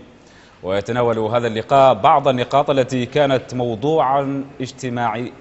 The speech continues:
موضوع اجتماعي باريس وبروكسل.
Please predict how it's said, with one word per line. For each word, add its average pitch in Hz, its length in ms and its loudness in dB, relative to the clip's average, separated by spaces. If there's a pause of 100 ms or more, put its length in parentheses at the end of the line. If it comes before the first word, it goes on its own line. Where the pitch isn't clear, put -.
(160)
موضوع 113 460 0
اجتماعي 110 720 -2
باريس 135 680 -4
وبروكسل. 107 440 -4